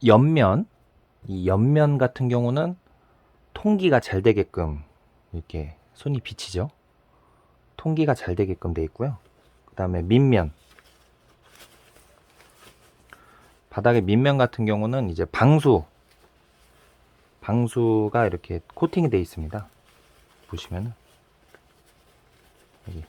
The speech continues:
이렇게 방수 코팅이 되어 있어요. 그래서 씌우시는 옆면은, 옆면은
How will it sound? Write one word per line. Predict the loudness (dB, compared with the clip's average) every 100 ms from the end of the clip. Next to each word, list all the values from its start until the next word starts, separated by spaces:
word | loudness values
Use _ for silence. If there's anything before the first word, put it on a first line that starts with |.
| _ _ _ _ _ _ _ _ _ _ _ _ -18
이렇게 | -14
방수 | -8 -6 -6
코팅이 | -2 -2 0 -2
되어 | -2 -6
있어요. | -8 -18 _ _ _ _ _ _ _ _ _ _ _ _ _ _ _ _ _ _ _ _ _
그래서 | -16 -8 -8 -8 _ _ _ _ _ _ _ _ _ _ _ _ _ -10
씌우시는 | 4 6 6 4 2 4
옆면은, | 4 4 4 2 2 0 -4 -10 _ _ _ _ _ _ _ _ _ _ _ _ _ _ -2
옆면은 | 0 2 2 0 -2 -4